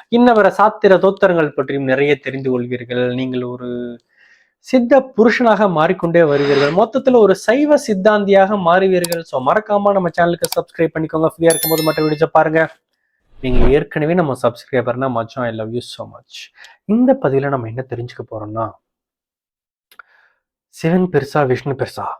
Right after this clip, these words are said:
சைவம் பெருசா, வைணவம் பெருசா, இப்படி ஒரு சண்டையை கிளப்பி விடுறோம். அந்த சண்டையில நம்ம குளிர் காயிறோம். So, பொதுவா இந்த கேள்வி இருக்கும்ல,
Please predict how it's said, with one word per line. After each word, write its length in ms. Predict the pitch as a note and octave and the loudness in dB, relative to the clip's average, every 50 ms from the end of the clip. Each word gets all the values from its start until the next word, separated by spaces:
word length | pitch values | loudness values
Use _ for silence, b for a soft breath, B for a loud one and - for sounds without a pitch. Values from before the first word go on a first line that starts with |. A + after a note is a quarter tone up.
| _ _ _ _ _ _ _ _ _ _ _ _ | _ _ _ _ _ _ _ _ _ _ _ _
சைவம் 480 | - - - F#3+ G#3+ G#3 G#3 F3+ E3 | -6 -2 0 2 2 4 2 0 0
பெருசா, 380 | - C#3+ C#3 - - D#3+ D#3 C3+ | -2 -2 -2 0 2 2 2 2
வைணவம் 440 | C#3 D3 F3 F#3 F#3 E3 D3 B2+ - | 2 2 2 2 2 2 2 0 -2
பெருசா, 340 | C3 A#2+ - - A#2 G2 - - B B B B B B B B B | -2 -2 -2 -4 -6 -6 -8 -12 B B B B B B B B B
இப்படி 240 | C3 A#2+ C3 C3 B2 | -4 0 2 2 2
ஒரு 80 | B2 | 2
சண்டையை 520 | A#2 - - E3+ G3 A3+ A3+ G#3 F#3 F3 - | 0 -4 -2 -2 0 2 2 2 2 2 2
கிளப்பி 320 | - F3 F#3 G#3+ D#3+ F3 | 2 2 2 2 2 0
விடுறோம். 440 | D#3+ D3+ D3 D3+ D3+ C3 A2 G2+ - - b b b b b b | 0 2 2 2 2 0 -2 -6 -12 -20 b b b b b b
அந்த 200 | C#3+ C3 B2 B2 - F3 | -10 -8 -6 -4 -2 0
சண்டையில 260 | G3 G#3+ A3+ G#3+ G3+ | 0 2 2 4 4
நம்ம 260 | F#3 E3 D3+ C3+ C3+ - | 2 2 0 -2 -2 0
குளிர் 320 | - F#3+ G#3+ A3 F#3+ G#3+ - D#3+ | 4 4 6 6 4 2 0 -2
காயிறோம். 480 | D3 E3 G3 G#3 F#3+ E3+ D3 B2+ - - _ _ _ _ _ _ _ _ _ _ _ _ _ _ _ _ _ _ _ _ _ _ _ _ _ _ B B B B B B B B B B B | 0 2 4 4 4 4 2 0 -2 -8 _ _ _ _ _ _ _ _ _ _ _ _ _ _ _ _ _ _ _ _ _ _ _ _ _ _ B B B B B B B B B B B
So, 240 | _ _ _ - - - - _ _ _ _ _ _ _ _ _ - C#4 | _ _ _ -20 -20 -20 -20 _ _ _ _ _ _ _ _ _ -2 0
பொதுவா 200 | D4 E4+ E4 - - | 2 2 2 2 0
இந்த 180 | G3+ G#3+ G#3+ | 0 0 0
கேள்வி 380 | G#3 G#3+ - B3+ C#4+ D4+ C#4 A#3+ | 0 2 4 4 4 6 6 4
இருக்கும்ல, 500 | F#3+ E3+ D3+ C#3+ C3 C3+ D#3 G#3+ B3+ | 4 4 2 0 2 2 2 0 0